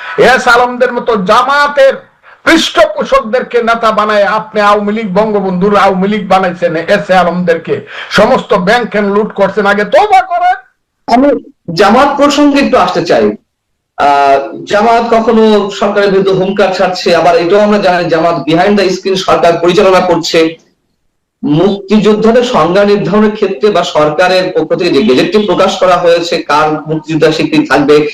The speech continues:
Speaker 2: কে সহযোগী মুক্তিযুদ্ধ হবে, সেই জায়গায় একটি অপশনে বলা হচ্ছে, আমি একটু বলি আপনাকে, এই বিষয়ে একটু খণ্ডন করতে, মানে আপনার কাছে ব্যাখ্যাতে, আহ, চাওয়ার ইচ্ছা রয়েছে আমার। মুক্তিযুদ্ধের পরিবর্তিত সংজ্ঞায় বলা হচ্ছে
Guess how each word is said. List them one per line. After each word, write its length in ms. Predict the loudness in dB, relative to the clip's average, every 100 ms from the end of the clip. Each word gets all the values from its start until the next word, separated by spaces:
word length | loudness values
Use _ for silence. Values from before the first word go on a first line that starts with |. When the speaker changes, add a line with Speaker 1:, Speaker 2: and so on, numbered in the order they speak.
| -10 _ -2
Speaker 2:
কে 380 | 2 4 2
সহযোগী 500 | 0 0 0 2 2
মুক্তিযুদ্ধ 380 | 0 0 -2 0
হবে, 340 | 0 2 0 -2 _ _ _ _ -10
সেই 500 | -6 0 2 2 2
জায়গায় 360 | 2 2 2
একটি 340 | 2 0 -2 0
অপশনে 360 | 0 0 0
বলা 260 | 2 2 2
হচ্ছে, 460 | 0 -2 -2 0
আমি 200 | 0 0
একটু 340 | -2 0 -2 -4 -8
বলি 300 | -2 0 2
আপনাকে, 380 | 0 2 0 2
এই 200 | 2 2
বিষয়ে 300 | 0 0 0
একটু 200 | 0 -2
খণ্ডন 400 | -2 0 0 0
করতে, 540 | 0 0 2 2 0 -6
মানে 120 | -4 -2
আপনার 180 | 0
কাছে 160 | 0 0
ব্যাখ্যাতে, 500 | 0 0 0 0 -2
আহ, 260 | 0 0 0
চাওয়ার 240 | 0 2
ইচ্ছা 220 | 0 0 0
রয়েছে 280 | 0 0
আমার। 140 | -2 -2 -4 _ _ -6
মুক্তিযুদ্ধের 640 | -2 0 0 2 2 2
পরিবর্তিত 760 | 2 2 2 4 2 0 -2 -2
সংজ্ঞায় 520 | -2 0 2 2 2
বলা 240 | 2 2 2
হচ্ছে 480 | 0 -2 -2 -2